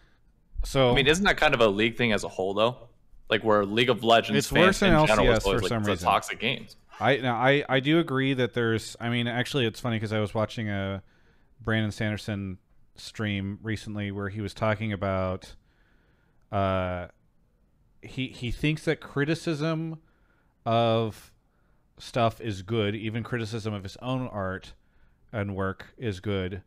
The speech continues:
Speaker 1: He gets disappointed when he sees it being a thing where, like, you have to stop other people from enjoying something they're excited about. It's like that, there's this huge issue on the internet where it's like, "I thought this movie was good," and then a bunch of people will come out and be like,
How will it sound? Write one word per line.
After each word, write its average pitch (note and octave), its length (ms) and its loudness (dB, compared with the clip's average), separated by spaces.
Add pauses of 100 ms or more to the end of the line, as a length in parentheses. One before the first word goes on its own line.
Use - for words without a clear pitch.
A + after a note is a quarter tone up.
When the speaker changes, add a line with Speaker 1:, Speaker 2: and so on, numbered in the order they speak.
(320)
Speaker 1:
He A#2 160 -6
gets - 420 -6 (160)
disappointed C3+ 720 -2
when A#2 140 -6
he A2+ 160 -4
sees A#2 320 -4
it F#2+ 100 -8
being G#2+ 220 -4
a G2 60 -6
thing G#2+ 280 -4
where, G2 160 -4
like, F#2+ 320 -6 (960)
you A2 180 -2
have A2+ 300 0
to G#2 680 -6 (640)
stop C3+ 440 0
other A#2 240 0
people A#2+ 260 -6
from A2+ 180 -6
enjoying A2 380 -6
something B2 320 -8
they're B2+ 120 -4
excited B2+ 300 -4
about. C#3 360 -4 (540)
It's A2 140 -8
like A#2 200 2
that, A#2 320 0
there's A#2+ 180 -2
this A2+ 240 -4
huge B2 260 -6
issue B2 220 -4
on A2 140 0
the G#2+ 80 -2
internet A2+ 260 -4
where A2 100 -4
it's - 140 -6
like, G#2 180 -6 (300)
"I E3 140 2
thought D#3 180 2
this D3 220 -6
movie C#3+ 220 -4
was C#3 180 -4
good," A#2 320 0
and A2 200 -6
then A#2 120 -2
a A2+ 60 -4
bunch B2 240 0
of A#2+ 60 0
people A#2 160 0
will A#2 80 -2
come A#2+ 140 -4
out A2+ 60 -4
and G#2+ 80 -4
be A2+ 60 -2
like, G#2 160 -4